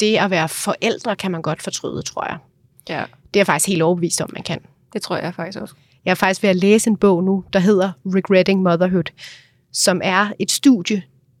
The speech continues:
Speaker 2: der er, der er lavet. Det er godt nok i Israel, men, men den trækker nogle paralleller til også, øh, blandt andet Danmark, hvor kvinder faktisk står frem og siger, "Jeg elsker mine børn overalt på jorden, og jeg vil ikke bytte dem væk for noget som helst. Selvfølgelig vil jeg ikke det. Men havde jeg vidst, hvordan det var at blive mor,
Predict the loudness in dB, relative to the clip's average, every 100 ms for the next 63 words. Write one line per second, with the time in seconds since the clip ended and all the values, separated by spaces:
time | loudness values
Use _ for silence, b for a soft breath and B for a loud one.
0 | -8 -6 -4 -6 -6 -10 _ _ -10 -6
1 | -6 -6 -6 -6 -4 0 0 2 0 0
2 | -2 -4 -2 0 0 -2 -6 -6 -6 -6
3 | -4 -4 -2 -4 -2 -2 -2 -2 -2 -2
4 | -2 -2 -2 -2 -2 -2 -4 -4 -4 -4
5 | -4 -4 -4 -4 -8 -14 -6 -4 -2 0
6 | 0 -2 -6 -6 -10 -12 B B B B
7 | B 0 2 0 -2 0 0 2 -2 -2
8 | -6 -6 -6 -6 -4 -4 -2 -4 -4 -6
9 | -4 -4 0 0 2 2 2 0 -2 -2
10 | 0 0 -2 -2 0 -2 0 0 0 0
11 | 0 0 0 -2 0 -2 -4 -4 -2 0
12 | 2 2 0 -2 -4 _ _ _ _ _
13 | _ _ _ _ _ _ -8 -4 -2 0
14 | 0 -2 2 2 2 2 0 2 0 0
15 | -2 -2 -4 -2 0 -2